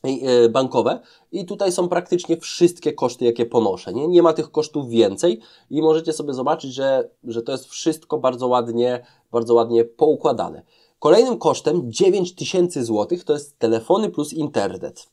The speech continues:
No i tutaj jest dziewięć tysięcy złotych, to, no to wychodzi siedemset, osiemset złotych miesięcznie.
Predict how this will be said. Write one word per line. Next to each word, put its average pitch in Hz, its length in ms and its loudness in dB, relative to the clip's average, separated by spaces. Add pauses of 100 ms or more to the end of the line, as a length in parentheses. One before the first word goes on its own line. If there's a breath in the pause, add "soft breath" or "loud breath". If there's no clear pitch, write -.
No 127 140 0
i 180 80 0
tutaj 180 320 0
jest 151 340 0 (840)
dziewięć 131 340 0
tysięcy 123 380 -6
złotych, 117 340 -4
to, 120 160 -6 (260)
no 127 200 0
to 120 120 -6
wychodzi 123 340 -2
siedemset, 120 520 -2
osiemset 123 500 0
złotych 110 300 -6
miesięcznie. 107 540 -4